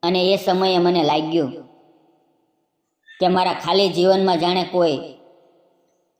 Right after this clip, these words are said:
નવી આશાની કિરણ ઉતરી આવી હોય. સાગર ટિફિન લઈને શાંતિથી ચાલ્યો ગયો અને હું ફરી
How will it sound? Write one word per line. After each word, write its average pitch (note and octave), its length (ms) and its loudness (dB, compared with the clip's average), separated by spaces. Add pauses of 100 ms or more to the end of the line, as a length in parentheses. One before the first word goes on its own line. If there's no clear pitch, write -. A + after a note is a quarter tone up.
નવી F#3+ 260 4
આશાની F#3 500 0
કિરણ E3+ 380 0 (300)
ઉતરી D#3+ 340 -2
આવી C3+ 240 0
હોય. A#2+ 200 -6 (3750)
સાગર F3+ 320 2
ટિફિન F#3 300 -4
લઈને F3+ 320 2
શાંતિથી G3 600 0
ચાલ્યો D#3+ 380 0
ગયો B2+ 200 -6 (1800)
અને A3+ 160 0
હું A#3 240 4
ફરી A3+ 580 -2